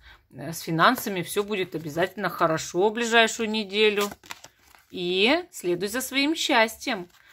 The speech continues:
Моя душа поёт от радости, говорят карты. Ну, значит, у вас счастье будет, и да ещё и хоть отбавляй. Поэтому не переживайте, неделя у вас пройдёт очень хорошо. Главное теперь зарядиться оптимизмом и вперёд, только вперёд.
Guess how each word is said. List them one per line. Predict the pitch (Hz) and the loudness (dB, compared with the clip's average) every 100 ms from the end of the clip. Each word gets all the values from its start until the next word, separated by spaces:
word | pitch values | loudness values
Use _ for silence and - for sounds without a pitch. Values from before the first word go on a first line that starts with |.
| _ - | _ -6
Моя | 180 170 | -2 -2
душа | 160 - 262 | -4 4 6
поёт | 311 185 175 233 214 | 6 0 -2 -4 -6
от | 185 | -8
радости, | - 165 240 202 185 - | -2 2 2 0 -8 -10
говорят | 165 165 165 160 | -10 -8 -10 -12
карты. | - - - - - _ _ _ - - | -16 -18 -18 -20 -20 _ _ _ -20 -12
Ну, | 185 | -4
значит, | 214 220 233 233 | 4 4 4 -6
у | 165 | 0
вас | 190 - | 0 2
счастье | - 190 - 202 | 0 0 -2 -8
будет, | 160 185 220 - _ _ _ | -4 -2 -2 -4 _ _ _
и | - | -8
да | 156 | -4
ещё | 156 - | -2 0
и | 196 | 0
хоть | 202 190 | 0 -2
отбавляй. | 180 139 147 139 160 226 202 - - _ - | -4 -6 -10 -2 4 4 4 -6 -20 _ -10
Поэтому | 165 175 165 | -8 -6 -4
не | 160 | -4
переживайте, | 156 160 156 160 175 262 330 185 | -6 -8 -6 0 6 6 4 -6
неделя | 156 165 262 | -6 -2 -2
у | |
вас | 233 - | -2 -6
пройдёт | 170 165 165 | -12 -12 -10
очень | 208 - 311 | -8 -6 -2
хорошо. | 320 320 320 - 190 - _ _ - | 0 0 0 -6 -8 -10 _ _ -8
Главное | 175 294 339 269 233 | 6 8 8 4 -4
теперь | - 208 185 - _ _ | -6 -4 -4 -4 _ _
зарядиться | 165 226 294 247 226 - 165 | -6 0 0 0 -4 -4 -6
оптимизмом | 151 - 190 220 370 302 208 165 - | -6 -8 -4 4 4 6 2 0 -6
и | 208 | -8
вперёд, | 170 - 180 220 359 349 - | -8 -4 0 4 4 2 0
только | 294 277 226 | 0 2 0
вперёд. | 220 - 226 175 165 | -4 -4 -2 -2 -4